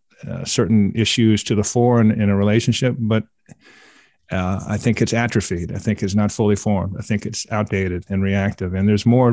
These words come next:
and better things to be engaging with Saudi Arabia on now. And if you do that, you can also engage on these issues too.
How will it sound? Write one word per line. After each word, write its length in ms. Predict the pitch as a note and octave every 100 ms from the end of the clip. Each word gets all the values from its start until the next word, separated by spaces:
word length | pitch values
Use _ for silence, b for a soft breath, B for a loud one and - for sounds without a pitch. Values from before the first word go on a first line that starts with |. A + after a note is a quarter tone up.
| A2+
and 160 | A2+ G2+
better 200 | A2 A2+
things 320 | - G#2 G2+
to 60 | F#2+
be 140 | G2
engaging 460 | G2 G#2 G2+ G2 F#2
with 100 | F2+
Saudi 320 | G#2 G2 F#2
Arabia 380 | F2+ F#2 F2+ F#2
on 200 | F2+ F#2
now. 240 | F#2+ F2+ B B -
And 120 | D3
if 120 | D#3
you 80 | C3+
do 200 | B2+ F#3
that, 260 | D3+ A#2+ A#2+
you 100 | A#2+
can 140 | A#2+
also 280 | A#2+ A#2+ A#2
engage 360 | G#2 G#2+ G#2 G#2+
on 80 |
these 180 | G2 G2
issues 360 | G2 - F2+ -
too. 240 | - -